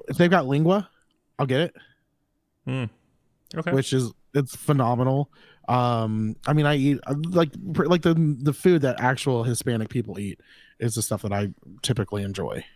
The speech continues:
Speaker 2: Yeah, like a Nachos Bel Grande.
Speaker 1: Yeah.
Speaker 2: Mexican
Speaker 1: I,
Speaker 2: pizza.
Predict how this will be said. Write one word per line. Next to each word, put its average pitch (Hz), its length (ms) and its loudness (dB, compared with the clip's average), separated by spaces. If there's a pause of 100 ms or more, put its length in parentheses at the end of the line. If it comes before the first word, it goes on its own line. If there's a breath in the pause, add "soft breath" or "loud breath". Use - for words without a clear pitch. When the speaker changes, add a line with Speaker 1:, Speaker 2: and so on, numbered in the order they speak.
(100)
Speaker 2:
Yeah, 123 100 -4
like 101 120 -4
a - 20 -2
Nachos 101 420 -2
Bel 98 180 -10
Grande. 113 760 -4 (540)
Speaker 1:
Yeah. 123 460 2
Speaker 2:
Mexican 117 360 0
Speaker 1:
I, 151 240 6
Speaker 2:
pizza. 127 500 -2